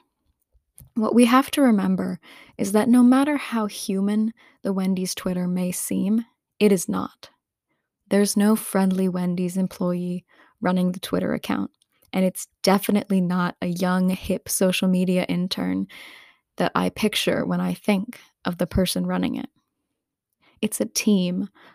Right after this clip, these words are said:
of well-researched, highly paid experts who workshop every tweet every reply to maximize the engagement and effectiveness of their Twitter. They do everything for a reason. They know that Twitter gives them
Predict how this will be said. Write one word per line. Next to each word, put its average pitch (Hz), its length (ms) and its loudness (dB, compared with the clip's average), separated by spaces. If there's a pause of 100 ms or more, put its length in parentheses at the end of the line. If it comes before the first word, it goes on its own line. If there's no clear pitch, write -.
of 185 140 0
well-researched, 190 1080 0 (120)
highly 202 460 2
paid 185 420 -4
experts - 680 -8 (140)
who 202 160 2
workshop 190 600 2 (100)
every 196 360 2
tweet - 400 -6 (420)
every 214 360 4
reply 190 580 -4 (280)
to 190 120 -2
maximize 196 720 2
the 190 140 -2
engagement 185 640 -2
and 180 100 0
effectiveness - 840 -6
of 185 160 -6
their - 160 -4
Twitter. - 380 -8 (220)
They 190 120 2
do 202 180 4
everything 196 560 0
for - 220 -6
a 180 40 -4
reason. 190 460 -6 (1300)
They 208 120 6
know 220 300 8
that 233 160 4
Twitter 180 300 2
gives 180 320 0
them 170 320 -4